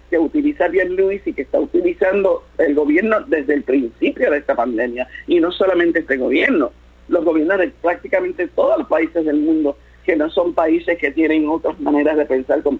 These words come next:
que no son como la nuestra. Pero todos los países capitalistas han hecho lo mismo. Todos los países capitalistas han hecho lo mismo. Una de cal y una de arena. Por este lado lo suelto, por, por este permito la discusión, por este permito las opiniones,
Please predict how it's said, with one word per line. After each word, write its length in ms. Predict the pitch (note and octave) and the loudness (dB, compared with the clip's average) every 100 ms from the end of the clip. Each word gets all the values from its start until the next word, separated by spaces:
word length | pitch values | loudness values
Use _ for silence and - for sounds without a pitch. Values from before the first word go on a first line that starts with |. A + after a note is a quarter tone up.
| - | -4
que 120 | C#3 | 0
no 120 | C#3 C#3 | 0 0
son 180 | D3+ | -2
como 180 | C3+ C3 | 0 0
la 100 | B2 | 2
nuestra. 440 | D3+ C#4 - B2 - - - | 2 0 0 -2 -4 -12 -2
Pero 200 | A3 A3+ | 0 2
todos 240 | D4+ - F#4+ | 2 2 0
los 80 | |
países 340 | D#4+ D4 C#4+ C#4 | 0 -2 -2 -4
capitalistas 580 | B3 A#3+ B3+ C4 - C#4 | -2 0 0 -2 -2 -2
han 140 | A3 | -2
hecho 180 | A3+ A#3+ | -4 -2
lo 80 | B3 | -2
mismo. 460 | F3+ G#3 G#4 D#4 - - - - | -4 -6 -6 -8 -12 -20 -14 -2
Todos 280 | F4+ A4 G#4+ | 0 2 0
los 100 | - | 0
países 340 | C#4+ C4 A#3+ | -2 -2 -6
capitalistas 560 | A3+ G#3 G#3 G#3 - G#3 | -8 -4 -2 -2 -2 -4
han 60 | |
hecho 160 | F#3 F#3 | -2 0
lo 80 | E3 | 2
mismo. 320 | C#3 C3 - - - | 0 -2 -8 -18 -8
Una 220 | - A#3+ A#3 | -2 0 2
de 160 | A3 | 0
cal 320 | A#3+ A#3+ B3 B3 - | 0 0 -2 -6 -6
y 100 | E3+ | 0
una 160 | F3+ F3+ | 2 2
de 80 | E3+ | 2
arena. 380 | D3+ C#3 A#2 - | 2 0 -2 -2
Por 160 | F#3 F#3+ | -2 0
este 160 | G#3+ | 0
lado 240 | G#3 G3+ F#3+ | 2 2 2
lo 140 | F#3 | 0
suelto, 500 | G#3+ A3+ A3+ A#3+ A#3 - - | 0 -2 0 -4 -6 -12 -6
por, 260 | E3+ D#3 - - | -2 0 -2 -2
por 140 | E3+ | 0
este 220 | G#3+ - C4 | 0 0 -2
permito 420 | G#3+ G3 G#3 A3 | 0 -2 0 0
la 140 | F3+ | 2
discusión, 640 | F3 F3 D#3+ - G3 G#3+ G#3+ - - | 0 -2 -4 0 0 0 -6 -12 -2
por 120 | F#3 | 0
este 180 | G3+ A#3 | 0 -2
permito 320 | F#3+ F#3+ F3+ | -2 -4 0
las 120 | F#3+ E3+ | 2 2
opiniones, 640 | D3+ D#3+ G#3+ A3 A#3 | 0 0 2 2 0